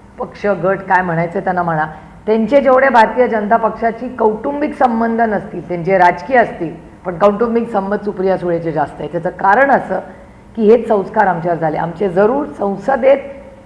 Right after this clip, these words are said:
टोकाची लढाई होते, पण आम्ही वैयक्तिक नाती कधीच ना त्यांनी माझ्याशी तोडली आहे ना मी त्यांच्याशी तोडली, आणि आम्ही कधीच एक आलेलो नाही. पण संसदेमध्ये अनेक वर्ष आम्ही एकत्र काम केलेलं आहे, त्याच्यामुळे आम्ही एकमेकाचा मान सन्मान करतो. हा पहिला भाग.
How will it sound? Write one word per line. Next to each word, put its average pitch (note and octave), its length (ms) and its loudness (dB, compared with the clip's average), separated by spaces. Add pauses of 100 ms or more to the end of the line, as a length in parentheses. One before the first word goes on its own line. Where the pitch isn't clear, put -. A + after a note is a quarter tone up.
टोकाची B3+ 400 4
लढाई F#3+ 380 2
होते, B2 260 -8 (340)
पण F3+ 80 -2
आम्ही G3+ 280 2 (120)
वैयक्तिक A3+ 640 2
नाती G#3+ 320 0 (120)
कधीच G3+ 340 -2
ना G#3+ 160 4
त्यांनी B3 340 0
माझ्याशी B3 500 2
तोडली A#3 260 2
आहे B3 80 0
ना A#3+ 60 -2
मी G#3 140 -2
त्यांच्याशी D#3+ 500 -6
तोडली, D3 220 -12 (300)
आणि G3 100 -2
आम्ही A3 240 0
कधीच A#3+ 280 0
एक F#3 160 0
आलेलो D3+ 300 -4
नाही. - 180 -16 (480)
पण C4+ 180 0 (160)
संसदेमध्ये A3+ 640 0
अनेक A3 320 0
वर्ष A3+ 220 -2
आम्ही F#3+ 220 -2
एकत्र E3+ 320 -8
काम E3+ 260 -4
केलेलं D#3+ 360 -4
आहे, A3 100 -6 (340)
त्याच्यामुळे B3 340 -2
आम्ही B3 260 0
एकमेकाचा F#3+ 520 -4
मान E3 260 -4
सन्मान E3 380 -6
करतो. E3+ 260 -8
हा G#3 60 -4
पहिला E3+ 340 -2
भाग. - 160 -6